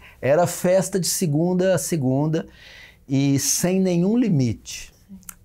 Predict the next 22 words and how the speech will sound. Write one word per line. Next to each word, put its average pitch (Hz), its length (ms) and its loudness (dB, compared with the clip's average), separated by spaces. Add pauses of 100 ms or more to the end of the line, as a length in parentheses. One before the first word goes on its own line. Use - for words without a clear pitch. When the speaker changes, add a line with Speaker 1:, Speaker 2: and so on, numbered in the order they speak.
Speaker 1:
Até 180 480 0
que - 180 -6
no 143 140 -2
dia, 127 300 -2
só 135 240 -2
que - 140 -6
a - 20 0
semente 156 800 -2
do 139 120 0
evangelho 117 460 -2
estava 208 680 -4
no 151 60 -2
meu 127 160 0
coração, 107 480 -6 (440)
a 156 120 -2
ponto 196 480 -2
de 170 260 0
muitas 165 460 0
vezes 151 460 0
voltar 151 560 0
dessas 127 340 -4
baladas 117 640 0